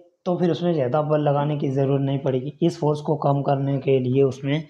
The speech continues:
ये lake प्रकाशित किया गया, ऐसी स्थिति में हम इससे कैसे निपटें।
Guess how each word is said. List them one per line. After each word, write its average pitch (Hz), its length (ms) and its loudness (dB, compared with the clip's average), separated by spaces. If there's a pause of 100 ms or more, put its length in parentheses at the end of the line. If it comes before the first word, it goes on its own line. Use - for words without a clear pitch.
(320)
ये 131 120 2
lake 135 360 2
प्रकाशित 127 480 -4
किया 127 160 -4
गया, 131 180 -4
ऐसी 123 360 -2
स्थिति 131 160 -6
में 147 220 0 (420)
हम 147 380 -2 (120)
इससे 127 420 2
कैसे 131 460 2 (600)
निपटें। 117 340 0